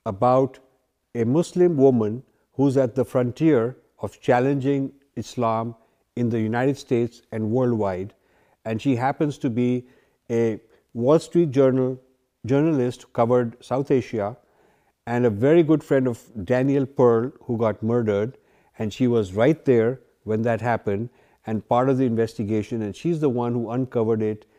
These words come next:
and it transformed her life. And she turned into a rebel against radical Islam, out there, openly defying. And she's my guest.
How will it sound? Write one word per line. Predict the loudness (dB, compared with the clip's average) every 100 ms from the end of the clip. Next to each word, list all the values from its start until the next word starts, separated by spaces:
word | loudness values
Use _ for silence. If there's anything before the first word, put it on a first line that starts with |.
| _ _ -8
and | -4
it | -4 -4
transformed | -6 -6 -4 -2 0 0
her | -2
life. | 0 -2 -4 -8 _ _ _
And | -14 -8
she | -6
turned | -2 0 0
into | -2 -2 -2 -2 -2
a | -4
rebel | -4 -8 -2 -2 -2 -4 -8
against | -8 -6 -6 -10 _ _ -6
radical | -2 -2 -2 -4
Islam, | -4 -6 -6 -6 -10 _ _ _ -4
out | 0 0 0
there, | 0 0 -4 _ _ -4
openly | 0 2 2 0 0 -2 -4 -12 -10
defying. | -8 -4 -4 -2 -6 -10 _ _ _ _ -12
And | -6
she's | 0 0
my | 2 -2
guest. | 0 -2 -2 -6